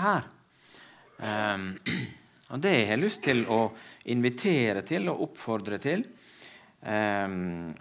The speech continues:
hun, Ragnhild, som er blitt leder i styret her, hun er foreløpig også ansvaret som sånn, eh, ansvar for smågrupper. Eh, det er hun kjekke som sitter bak i kroa der bak. Ehm, men det går an å gå til den, eh,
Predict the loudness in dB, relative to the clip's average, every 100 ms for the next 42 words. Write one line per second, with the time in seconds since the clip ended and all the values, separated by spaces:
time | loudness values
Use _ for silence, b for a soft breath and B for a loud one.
0 | -4 0 0 2 6 8 8 6 4 2
1 | 0 0 2 0 4 4 6 6 4 0
2 | 0 4 4 4 4 2 0 -2 -4 -2
3 | 0 4 4 4 2 0 -2 0 2 2
4 | 2 4 4 2 -4 -4 -2 -4 B B
5 | B B B -4 -2 -4 -10 -18 -14 -4
6 | -2 0 -2 -2 -6 -4 0 2 2 2
7 | 0 0 0 0 -4 B B B B B
8 | -6 -2 0 0 0 0 2 2 2 -2
9 | -4 -4 -4 -2 -2 -4 -2 -2 -2 -4
10 | -4 -2 0 2 4 2 0 -16 B B
11 | B B B B _ -4 0 2 2 0
12 | 2 4 4 4 6 6 6 4 4 4
13 | 2 2 4 4 6 6 6